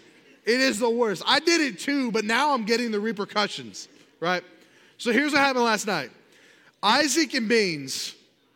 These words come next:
they, they always sit across from each other, and they're doing this thing where they kinda like, "Ooh, ooh, ooh, ooh." That's what they do. It's really dumb. But that's what, they go, "Ooh, ooh, ooh," and they do it, like, back and forth to each other till they start laughing.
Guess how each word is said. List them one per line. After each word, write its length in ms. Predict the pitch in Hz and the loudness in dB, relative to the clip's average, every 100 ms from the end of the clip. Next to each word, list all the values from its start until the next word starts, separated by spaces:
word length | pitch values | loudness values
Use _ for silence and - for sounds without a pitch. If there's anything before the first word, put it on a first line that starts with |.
| _ | _
they, 220 | 147 208 | -2 -2
they 160 | 190 190 | 0 0
always 260 | 233 277 - | 0 0 0
sit 160 | 285 | 0
across 400 | 240 - 214 202 | -2 -2 -2 -4
from 140 | 208 175 | -6 -8
each 160 | 151 | -6
other, 340 | 151 135 131 143 _ _ _ _ _ _ - - - - - | -6 -4 -6 -10 _ _ _ _ _ _ -20 -20 -20 -10 -4
and 100 | 208 | 0
they're 120 | 214 | 0
doing 340 | 175 269 285 | 0 -2 0
this 180 | 254 - | 0 0
thing 220 | 262 247 | 0 0
where 80 | 220 | 0
they 100 | 202 | 0
kinda 240 | 226 226 | 0 2
like, 220 | 233 220 214 | 2 0 0
"Ooh, 640 | 220 320 320 285 262 277 302 - - - | 2 2 2 -2 -6 -10 -12 -20 -6 -2
ooh, 60 | |
ooh, 80 | 240 | 0
ooh." 640 | 453 392 403 440 392 381 143 | -2 -10 -12 -12 -12 -10 -4
That's 180 | 180 | -2
what 100 | 220 | -2
they 100 | 185 | -2
do. 180 | 160 139 | -2 -4
It's 200 | 139 - | -6 -6
really 240 | 190 175 151 | -4 -4 -4
dumb. 260 | 139 139 | -4 -6
But 80 | 131 | -2
that's 160 | 226 226 | -2 0
what, 200 | 226 170 - - | -2 -4 -10 -6
they 100 | - | -2
go, 60 | 208 | -2
"Ooh, 140 | - | 0
ooh, 40 | 370 | -2
ooh," 640 | 554 466 508 494 427 427 226 | -2 -8 -10 -12 -12 -6 -2
and 120 | 208 | 0
they 80 | 214 | 0
do 200 | 233 233 | 2 0
it, 60 | |
like, 400 | 220 208 - 151 | 0 -2 -6 -6
back 240 | 143 208 226 | 0 0 0
and 140 | 208 | -6
forth 260 | 208 202 208 | -2 -2 -4
to 140 | 214 | -6
each 160 | 202 202 | -6 -4
other 200 | 196 202 | -2 -4
till 140 | 202 | -4
they 100 | 185 | -4
start 220 | 180 190 | -4 -2
laughing. 480 | 175 185 190 175 160 | 0 0 -2 -6 -10